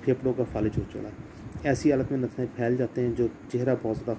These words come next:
खून साफ़ ना होने की वजह से नीले रंग का होता है। गनूद की नुमाया, चेचक की तरह के मटर के बराबर दाने, हैज़ा, बुमै कमज़ोरी, खरखराहट वाली खांसी, अ, जबकि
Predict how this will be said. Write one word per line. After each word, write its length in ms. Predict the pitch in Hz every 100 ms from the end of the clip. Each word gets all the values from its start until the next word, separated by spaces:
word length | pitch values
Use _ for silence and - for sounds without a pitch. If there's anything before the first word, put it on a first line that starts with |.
| -
खून 120 | 117
साफ़ 300 | - 113 120
ना 60 | 110
होने 180 | 110
की 120 | 107 110
वजह 80 |
से 160 | 107 110
नीले 200 | 110 113
रंग 180 | 120 117
का 100 | 113
होता 240 | 110 113
है। 80 | 117 - - - - - 120
गनूद 300 | 123 123 110
की 140 | 127
नुमाया, 480 | 113 104 107 117 123
चेचक 580 | - - 127 117 147 131 -
की 100 | -
तरह 280 | 120 123 117
के 140 | 110 120
मटर 260 | 110 -
के 140 | 107 117
बराबर 300 | 113 104 107
दाने, 380 | 110 104 120 123 - - - -
हैज़ा, 380 | 120 113 127
बुमै 280 | 120 110 110
कमज़ोरी, 600 | 107 107 104 107 113 131 - - - - - -
खरखराहट 400 | 120 127 123 123
वाली 180 | 120 113
खांसी, 420 | - 107 - 107
अ, 60 | - - - - - - 113 110 107 104
जबकि 520 | 117 - - 123